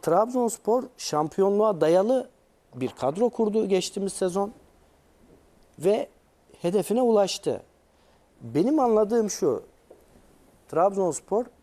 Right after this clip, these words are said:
şampiyonluğa dayalı kadro kurduktan sonra artık geleceğini planlamaya koyulmak istedi. Fakat galiba o transfer dönemini çok da iyi geçiremediler. Yani alınan oyuncuların kalitesi itibariyle değil, zamanlama açısından.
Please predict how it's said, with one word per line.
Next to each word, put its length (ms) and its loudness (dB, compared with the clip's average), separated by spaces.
şampiyonluğa 720 2
dayalı 280 4
kadro 320 0
kurduktan 520 -2
sonra 380 -2
artık 280 -2
geleceğini 720 2
planlamaya 560 2
koyulmak 480 -2
istedi. 440 -10
Fakat 360 -2
galiba 440 2
o 160 0
transfer 600 -2
dönemini 560 0
çok 240 -4
da 60 2
iyi 160 2
geçiremediler. 760 0
Yani 160 -6
alınan 400 0
oyuncuların 500 0
kalitesi 480 -6
itibariyle 500 0
değil, 160 -4
zamanlama 680 0
açısından. 580 -10